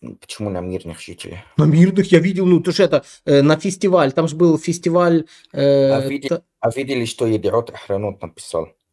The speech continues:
Speaker 2: Еще,
Speaker 1: Это, э,
Speaker 2: еще раз, еще раз, ну, мир,
Speaker 1: израильская,
Speaker 2: реально.
Speaker 1: израильская газета видели?
Speaker 2: Стоп, стоп, стоп. Это
Speaker 1: Нет,
Speaker 2: видел
Speaker 1: стоп.
Speaker 2: весь мир. Э, как Хамас, боевики, женщину возили, э, из
Speaker 1: Это
Speaker 2: Германии
Speaker 1: сто процентов
Speaker 2: с поломанными
Speaker 1: правда.
Speaker 2: ногами.
Speaker 1: Это сто процентов правда.
Speaker 2: Да.
Speaker 1: Ну, а, ну сколько?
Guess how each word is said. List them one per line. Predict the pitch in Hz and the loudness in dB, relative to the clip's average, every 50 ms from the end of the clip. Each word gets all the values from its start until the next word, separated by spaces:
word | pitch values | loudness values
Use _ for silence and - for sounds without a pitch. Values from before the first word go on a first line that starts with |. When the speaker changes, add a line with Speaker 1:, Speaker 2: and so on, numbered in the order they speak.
| _ | _
Speaker 2:
Еще, | - - - 190 - 80 | -2 0 2 2 2 0
Speaker 1:
Это, | - - | -4 -8
э, | - - 78 76 - - - - - - - | -8 -8 -8 -8 -8 -10 -12 -14 -16 -10 -6
Speaker 2:
еще | - - - - | 0 2 2 2
раз, | 175 170 180 | 2 0 -2
еще | 175 190 170 | 0 0 0
раз, | 147 - - | 0 0 0
ну, | 180 156 175 - - - _ - | -2 -4 -4 -8 -18 -14 _ 2
мир, | 151 175 208 226 214 | 4 6 6 6 4
Speaker 1:
израильская, | 202 - - - - 139 | 2 -2 -6 -6 -2 2
Speaker 2:
реально. | 135 165 180 170 151 131 | 4 4 4 4 2 0
Speaker 1:
израильская | 117 113 117 127 - - - 104 90 | -2 -4 -4 -6 -8 -10 -14 -10 -6
газета | 110 101 - 107 95 - 90 | -6 -4 -4 -4 -4 -4 -4
видели? | 85 104 139 160 147 127 | -6 -6 -6 -6 -6 -2
Speaker 2:
Стоп, | - - 175 170 | 2 2 2 2
стоп, | 175 - 165 135 | 4 2 2 2
стоп. | - 175 139 - - _ _ | 2 0 -2 -2 -4 _ _
Это | 170 175 175 190 170 - | 0 0 2 2 0 0
Speaker 1:
Нет, | 123 123 | 0 -2
Speaker 2:
видел | 180 196 202 196 | 0 2 4 4
Speaker 1:
стоп. | 180 170 | 6 6
Speaker 2:
весь | 196 196 196 - | 4 2 2 2
мир. | 180 165 139 - - - - _ - | 0 0 0 0 -4 -10 -20 _ -2
Э, | 170 165 | -2 0
как | - 196 185 185 - | 0 0 0 0 0
Хамас, | - 196 190 208 202 175 | 2 2 2 2 2 2
боевики, | 170 175 180 180 180 180 175 180 180 143 | 4 4 4 4 4 2 0 -2 -2 0
женщину | 185 202 190 180 - - 170 165 165 160 156 147 | 2 2 2 2 0 0 2 2 2 2 2 2
возили, | 143 156 147 151 170 170 156 151 147 | 2 0 0 0 0 0 2 4 4
э, | 151 151 151 143 139 139 143 151 | 4 2 2 4 4 4 4 2
из | 175 190 151 139 | 2 0 0 2
Speaker 1:
Это | 139 175 | 2 2
Speaker 2:
Германии | 170 175 170 175 170 165 165 160 160 156 | 2 2 2 2 2 0 0 0 0 0
Speaker 1:
сто | - | -2
процентов | - - | -4 -4
Speaker 2:
с | |
поломанными | - 180 175 175 180 175 170 165 165 165 165 | 0 0 2 2 4 4 4 4 4 2 2
Speaker 1:
правда. | 160 | 2
Speaker 2:
ногами. | 160 156 147 156 143 139 139 127 - - | 0 0 0 0 0 0 -4 -6 -8 -8
Speaker 1:
Это | 123 - 143 131 | -4 -2 -2 0
сто | - - 160 | 0 0 -2
процентов | 156 - 147 139 - - 151 156 147 135 - - | 0 0 -2 -2 -2 -4 -8 -8 -8 -12 -12 -4
правда. | - 160 147 131 143 | 0 2 2 4 4
Speaker 2:
Да. | 135 117 110 - _ _ _ _ - | 2 0 -2 -8 _ _ _ _ -6
Speaker 1:
Ну, | 87 | -4
а, | 90 - - _ - - | -4 -4 -4 _ -14 -10
ну | - 120 120 | -6 -4 -4
сколько? | 120 - - - 175 165 139 - - - - _ | -4 -2 0 4 4 4 4 2 -2 -10 -16 _